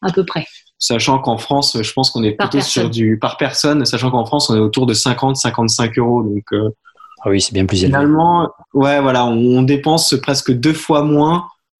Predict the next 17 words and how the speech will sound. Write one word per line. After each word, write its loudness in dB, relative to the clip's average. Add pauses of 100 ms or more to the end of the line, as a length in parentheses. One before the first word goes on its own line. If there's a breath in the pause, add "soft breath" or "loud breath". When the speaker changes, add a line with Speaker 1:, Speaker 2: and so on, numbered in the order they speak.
Speaker 2:
euh, 2
en 2
ayant 4
une 4
vie 0
normale. 2
Donc, -4
euh, 2
voilà, 0
c'est, -2
il 2 (460 loud breath)
n'y 2
a -2
pas 0
besoin 0
d'avoir, 0
euh, 0